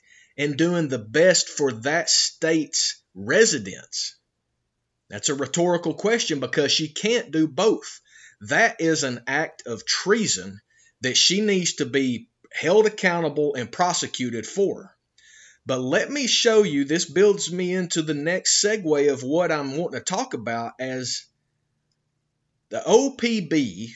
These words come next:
which is the Oregon Public Broadcasting, which is an offshoot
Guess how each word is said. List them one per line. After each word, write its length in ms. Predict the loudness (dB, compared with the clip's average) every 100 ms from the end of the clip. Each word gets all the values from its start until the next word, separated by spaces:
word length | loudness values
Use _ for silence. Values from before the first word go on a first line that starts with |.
| -8
which 300 | -6 -2 -2
is 200 | -2 -2
the 100 | -2
Oregon 460 | 0 0 0 -4
Public 360 | -2 -4 -2 -6
Broadcasting, 840 | -2 -2 -2 -4 -4 -4 -6 -6 -4
which 240 | -4 -6
is 100 | -6
an 120 | -8
offshoot 760 | -6 -4 -2 -2 -2 -2 -6